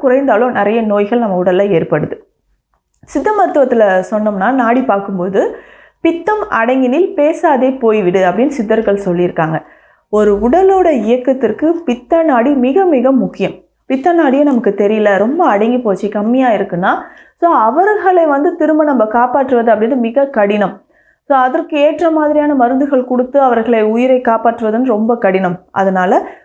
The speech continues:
ஒரு, ஒருத்தருக்கு பித்த நாடி அப்படின்றது ரொம்ப ரொம்ப முக்கியம். நம்ம உடலோட இயக்கத்திற்கே டெம்பரேச்சர் தான் இல்லையா?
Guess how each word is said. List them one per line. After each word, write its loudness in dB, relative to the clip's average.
ஒரு, 2
ஒருத்தருக்கு -2
பித்த -2
நாடி 2
அப்படின்றது -2
ரொம்ப 2
ரொம்ப 0
முக்கியம். -4
நம்ம 2
உடலோட 4
இயக்கத்திற்கே 0
டெம்பரேச்சர் 0
தான் 2
இல்லையா? 2